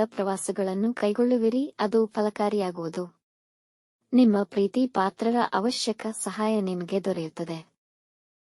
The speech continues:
ನೀವು ವಿದೇಶಿ ಪ್ರಯಾಣ ಮಾಡಬಹುದು ಅಥವಾ ನಿಮ್ಮ ಪ್ರೀತಿ ಪಾತ್ರರೊಂದಿಗೆ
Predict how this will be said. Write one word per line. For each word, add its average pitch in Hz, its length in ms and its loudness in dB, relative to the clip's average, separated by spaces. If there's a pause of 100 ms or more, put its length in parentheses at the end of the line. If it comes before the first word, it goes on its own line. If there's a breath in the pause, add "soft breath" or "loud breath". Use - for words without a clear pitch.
(240)
ನೀವು 247 400 4
ವಿದೇಶಿ 240 520 0
ಪ್ರಯಾಣ 214 440 0
ಮಾಡಬಹುದು 185 680 -2
ಅಥವಾ 220 400 -2
ನಿಮ್ಮ 208 340 2
ಪ್ರೀತಿ 214 380 0
ಪಾತ್ರರೊಂದಿಗೆ 208 920 0